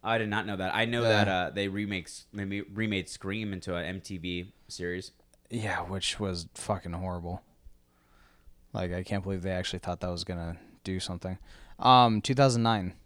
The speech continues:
Speaker 2: was the last, uh, Friday the thirteenth.
Speaker 1: Two thousand nine? Which one? What, what was it called? Just Friday the
Speaker 2: Just
Speaker 1: thirteenth?
Speaker 2: Friday the thirteenth.
Speaker 1: Hmm.
Speaker 2: Holy shit, Freddy versus Jason was in two thousand three.
Speaker 1: Yeah,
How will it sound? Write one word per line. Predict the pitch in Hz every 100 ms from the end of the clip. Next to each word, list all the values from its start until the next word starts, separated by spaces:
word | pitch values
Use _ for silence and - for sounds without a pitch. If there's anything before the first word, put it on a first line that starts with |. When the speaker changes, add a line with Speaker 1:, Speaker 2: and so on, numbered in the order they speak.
| -
Speaker 2:
was | 123 104
the | 101
last, | 98 98 -
uh, | 98 92 92 92 _ - _
Friday | - 110 98
the | 98
thirteenth. | 92 92 87 92 - - _ _ -
Speaker 1:
Two | -
thousand | 127 98
nine? | 110 104
Which | 113 -
one? | 117
What, | 107 123 113
what | 117
was | 120
it | 101
called? | - 110
Just | 87 -
Friday | 87 87 90
the |
Speaker 2:
Just | 85 117 -
Speaker 1:
thirteenth? | 110
Speaker 2:
Friday | 113 107
the | 104
thirteenth. | 107 104 107 101 - - _ _ 190
Speaker 1:
Hmm. | 196 165 120 107 104 104 104 113 - _ _ _ -
Speaker 2:
Holy | 196 185
shit, | - 147
Freddy | - 156 165
versus | 175 - 131
Jason | 110 131 - 139
was | 117 110
in | 107
two | -
thousand | 135 139 117 98
three. | 107 123 101 87 -
Speaker 1:
Yeah, | 104 120 110